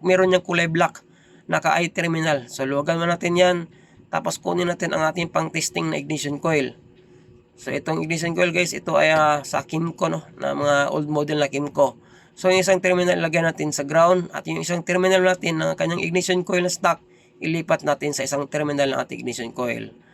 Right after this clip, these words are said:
So, idikit mo natin yung ground, guys, no? Yung niluwagan natin na I terminal. So, iipit mo natin siya dyan. Kaya mali-, maliit lang po ang ating mga materials, guys, kasi home service tayo, no? At wala tayo sa ating shop. So, yan. Tapos, higpitan natin.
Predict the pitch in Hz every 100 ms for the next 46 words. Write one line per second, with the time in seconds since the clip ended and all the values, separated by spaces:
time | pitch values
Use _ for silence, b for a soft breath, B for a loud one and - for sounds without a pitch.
0 | b b b - 170 185 196 196 175 -
1 | 180 175 175 175 170 170 160 156 156 151
2 | - 147 - - 143 147 147 147 147 143
3 | 139 139 143 131 139 - 131 135 131 131
4 | - _ b b b b _ _ - 180
5 | 135 143 - 147 139 131 131 127 123 110
6 | - _ _ _ _ _ _ _ _ _
7 | _ _ _ - 143 143 147 156 151 165
8 | 175 165 156 147 147 143 143 143 139 135
9 | 135 135 139 127 127 127 135 139 131 135
10 | 131 127 123 120 120 120 131 135 127 127
11 | 123 113 113 120 110 110 110 _ _ _
12 | _ _ _ _ - _ _ _ _ -
13 | 117 127 135 135 - 123 131 - 127 127
14 | 120 110 104